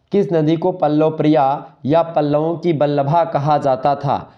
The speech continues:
बहुत ही जबरदस्त प्रश्न है, फटाफट से इसका बताने का प्रयास करें। गोदावरी, कृष्णा, तुंगभद्रा या कावेरी नदी? तो उस नदी का क्या नाम है भाई? उस नदी का नाम है कावेरी। Is right answer option number D।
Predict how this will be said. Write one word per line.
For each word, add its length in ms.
बहुत 260
ही 160
जबरदस्त 460
प्रश्न 280
है, 100
फटाफट 320
से 140
इसका 220
बताने 280
का 100
प्रयास 280
करें। 160
गोदावरी, 460
कृष्णा, 380
तुंगभद्रा 680
या 120
कावेरी 440
नदी? 320
तो 100
उस 120
नदी 220
का 100
क्या 180
नाम 160
है 80
भाई? 240
उस 180
नदी 240
का 140
नाम 200
है 60
कावेरी। 640
Is 80
right 240
answer 380
option 220
number 300
D। 160